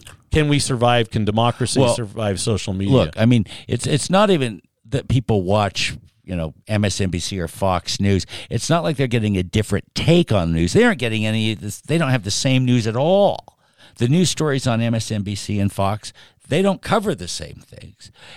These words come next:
Speaker 2: And, you know, they're back, there was a time, particularly in the eighties, before twenty-four hour news and especially before social media, uh, where you,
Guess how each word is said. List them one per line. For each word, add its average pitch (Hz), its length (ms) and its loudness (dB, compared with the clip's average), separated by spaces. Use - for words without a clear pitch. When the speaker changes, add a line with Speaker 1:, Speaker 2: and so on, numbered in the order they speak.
Speaker 2:
And, 123 280 2
you 135 120 2
know, 117 120 6
they're 120 100 4
back, 131 280 -2
there 120 140 2
was 113 160 -2
a 95 60 -6
time, 170 560 0
particularly 104 460 -4
in 92 100 -2
the 85 160 -2
eighties, 92 280 -2
before 92 480 -2
twenty-four 95 440 2
hour 87 220 4
news 90 380 2
and 87 200 -2
especially 117 480 -2
before 90 320 -6
social 90 400 -4
media, 120 340 -2
uh, 98 240 0
where 107 440 0
you, 107 360 -2